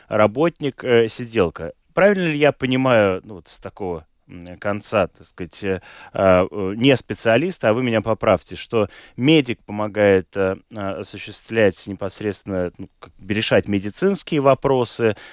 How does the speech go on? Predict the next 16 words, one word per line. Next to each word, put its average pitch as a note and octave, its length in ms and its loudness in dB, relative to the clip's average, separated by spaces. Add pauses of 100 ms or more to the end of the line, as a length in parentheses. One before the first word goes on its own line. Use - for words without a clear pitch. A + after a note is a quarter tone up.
(100)
социальный B2 560 2
работник G2+ 600 -2
различного G2 640 -6
рода F#2+ 200 -6
юридические, G#2+ 800 -2
административные A2 840 -2
вопросы, A2+ 600 2
ну, A#2 160 -6
а G#2 180 0
сиделка G2+ 640 -2
в F2 40 -6
данном G2+ 260 -4
случае, G#2+ 520 -4 (280)
ну, B2 240 0
как - 240 -2
это, F2+ 240 -4